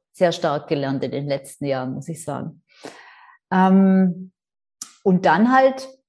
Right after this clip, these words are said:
und das ist für viele schwierig, das darf man aber lernen, wirklich in die Selbstführung zu gehen und sich selbst zu sagen, was jetzt zu tun ist und das dann auch zu machen.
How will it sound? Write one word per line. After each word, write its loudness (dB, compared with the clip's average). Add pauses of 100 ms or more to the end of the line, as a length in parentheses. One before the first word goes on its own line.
(840)
und -4
das -6
ist -6
für 0
viele 4 (100)
schwierig, 2 (160)
das -12
darf -2
man 4
aber -2
lernen, 0 (500)
wirklich 2 (160)
in -2
die -4 (400)
Selbstführung 0
zu 0
gehen 0 (160)
und -4
sich -8
selbst 2
zu 0
sagen, 2
was 0
jetzt -8
zu -2
tun -4
ist -2
und 4
das -4
dann -2
auch -8
zu -4
machen. -4